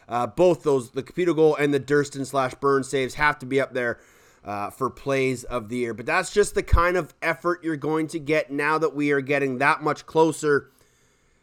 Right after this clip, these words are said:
to the finals. The Bandits will be ready Saturday night when the Rock come to town.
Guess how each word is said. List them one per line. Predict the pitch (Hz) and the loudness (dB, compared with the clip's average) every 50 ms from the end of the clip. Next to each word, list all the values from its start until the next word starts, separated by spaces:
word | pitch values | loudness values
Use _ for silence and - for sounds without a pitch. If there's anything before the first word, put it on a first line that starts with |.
| _ _ - | _ _ -8
to | - - 160 | -2 0 0
the | 131 123 | 0 0
finals. | - - - 156 147 143 127 101 90 - - - - _ _ _ _ _ _ _ _ _ _ _ _ _ _ _ _ _ _ _ _ _ _ _ _ _ _ _ - | -2 0 4 6 6 6 6 2 -4 -12 -18 -20 -20 _ _ _ _ _ _ _ _ _ _ _ _ _ _ _ _ _ _ _ _ _ _ _ _ _ _ _ -4
The | 139 | -2
Bandits | 135 - 175 175 185 202 208 208 208 - | 0 4 6 6 6 8 6 4 4 4
will | 185 185 170 | 4 4 6
be | 175 170 | 6 4
ready | 156 160 165 170 170 165 | 4 6 6 6 6 4
Saturday | - - - 180 175 170 170 170 160 156 | 2 2 2 4 4 6 4 4 2 2
night | 160 160 165 151 | 4 4 2 4
when | 151 151 | 2 2
the | 143 139 | 2 2
Rock | 131 139 156 165 175 160 - | 2 4 6 6 6 6 4
come | - 175 165 165 | 0 0 0 0
to | 123 | -2
town. | - - - 165 165 165 160 160 151 147 | -2 2 4 6 6 8 6 6 4 0